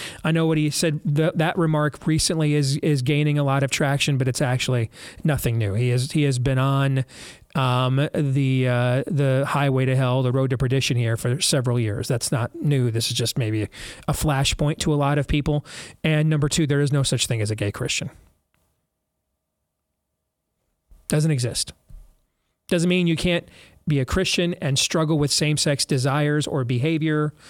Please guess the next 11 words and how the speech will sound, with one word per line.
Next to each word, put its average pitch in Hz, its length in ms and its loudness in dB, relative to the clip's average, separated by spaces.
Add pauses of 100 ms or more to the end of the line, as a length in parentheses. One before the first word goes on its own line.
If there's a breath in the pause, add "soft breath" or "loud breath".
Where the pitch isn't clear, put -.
(400 loud breath)
Um, 123 540 0 (120)
can't 156 320 0
be 143 300 0
particularly 151 840 0
prone 160 520 0
to 143 160 0
a 131 40 2
weakness 170 440 0
in 160 60 2
that 147 160 2
area. 147 480 2